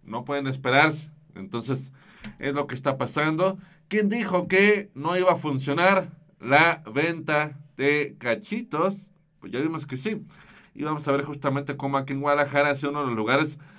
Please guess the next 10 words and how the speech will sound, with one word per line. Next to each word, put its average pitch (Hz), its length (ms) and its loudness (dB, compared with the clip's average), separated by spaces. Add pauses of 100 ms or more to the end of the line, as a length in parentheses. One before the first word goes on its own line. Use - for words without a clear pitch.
(120)
donde 113 320 -2
más 208 480 0 (340)
fila 175 560 2
se 139 180 -2
ha 143 140 6
hecho, 156 440 -4
un 139 580 -8
estado 139 560 0
que 127 260 -2 (260)
históricamente, 131 920 -2